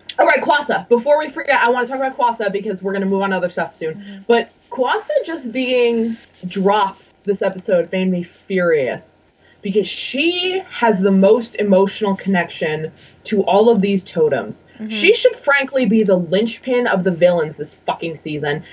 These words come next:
Speaker 1: And if this stupid son of a bitch wasn't here ruining everything,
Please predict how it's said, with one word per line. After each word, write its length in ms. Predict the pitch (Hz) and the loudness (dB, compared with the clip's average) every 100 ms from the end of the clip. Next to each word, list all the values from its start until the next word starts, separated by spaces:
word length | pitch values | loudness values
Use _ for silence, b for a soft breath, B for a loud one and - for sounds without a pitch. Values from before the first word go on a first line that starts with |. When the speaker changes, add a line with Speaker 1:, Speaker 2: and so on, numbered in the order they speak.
| B | B
Speaker 1:
And 100 | 226 | 2
if 80 | |
this 140 | 226 - | 2 -4
stupid 440 | - - 233 208 | -10 -4 0 0
son 160 | - 185 | 0 -2
of 80 | 170 | 0
a 60 | - | -2
bitch 320 | - 180 - | 0 0 2
wasn't 240 | 175 175 | 0 2
here 160 | 180 175 | 2 2
ruining 340 | 180 175 175 | 2 2 2
everything, 500 | - 247 233 202 196 | 2 2 2 2 2